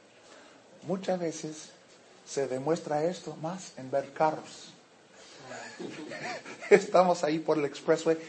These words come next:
y pasa un carro, ah, ah, o, o de dos tipos. Uno, un carro de la antigüedad restaurado a como que fuera nuevo,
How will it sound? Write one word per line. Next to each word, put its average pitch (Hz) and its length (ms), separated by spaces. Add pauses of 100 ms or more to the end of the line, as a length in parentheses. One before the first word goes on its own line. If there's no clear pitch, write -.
y 143 80
pasa 156 320
un 160 100
carro, 147 400 (400)
ah, 120 240
ah, 120 180
o, 139 200
o 151 140
de 135 120
dos 214 240
tipos. - 380 (200)
Uno, 196 300 (200)
un 160 80
carro 180 320
de 151 120
la 139 100
antigüedad 156 600
restaurado 147 960
a 123 100
como 143 280
que 131 80
fuera 160 220
nuevo, 185 220